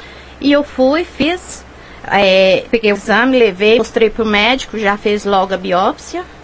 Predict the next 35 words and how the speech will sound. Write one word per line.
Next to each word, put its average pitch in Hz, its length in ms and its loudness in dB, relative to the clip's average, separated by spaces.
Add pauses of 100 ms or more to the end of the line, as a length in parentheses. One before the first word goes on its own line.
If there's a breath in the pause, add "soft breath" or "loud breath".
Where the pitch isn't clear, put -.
(120)
né? 202 220 -6
Foi 185 100 0
rapidinho. 214 680 -2 (840 loud breath)
E 269 300 0
com 285 340 4
uns - 220 -2
quinze 392 320 -2
dias 285 440 0
já 277 160 -2
foi 277 160 0
marcada 254 520 -2
a - 20 -2
minha 240 200 0
cirurgia. 240 680 -4 (540 loud breath)
Eu 208 120 2
retirei 185 460 -4
a 180 80 0
mama 180 400 -4
toda, 269 400 -2 (580)
né? 185 300 -6 (540 loud breath)
Foi 214 160 2
no 196 100 0
dia 202 720 0
sete 247 400 -2
de 208 120 -6
dezembro 202 760 -2
de 196 240 -6
dois 196 220 -4
mil 226 260 -2
e 220 60 -2
dez 180 500 -2 (840 loud breath)
e 247 460 0
fiz 226 200 2
o 220 40 -2
tratamento 208 720 0